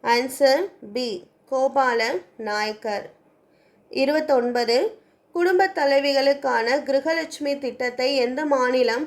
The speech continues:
அறிவித்துள்ளது? குடும்ப தலைவிகளுக்கான கிருஹலட்சுமி திட்டத்தை எந்த மாநிலம் அறிவித்துள்ளது? ஆன்சர், கர்நாடகா.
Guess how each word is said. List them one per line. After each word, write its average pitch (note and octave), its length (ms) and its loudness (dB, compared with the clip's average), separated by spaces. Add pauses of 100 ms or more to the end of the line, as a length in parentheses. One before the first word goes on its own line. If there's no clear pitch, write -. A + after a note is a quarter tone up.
அறிவித்துள்ளது? A3+ 840 -2 (580)
குடும்ப C#4+ 320 0
தலைவிகளுக்கான A#3+ 1080 0 (120)
கிருஹலட்சுமி C#4 800 0
திட்டத்தை A#3 540 -4
எந்த C4 360 0
மாநிலம் B3 640 2 (340)
அறிவித்துள்ளது? A3 720 -2 (800)
ஆன்சர், C4 600 0 (260)
கர்நாடகா. A3 580 -2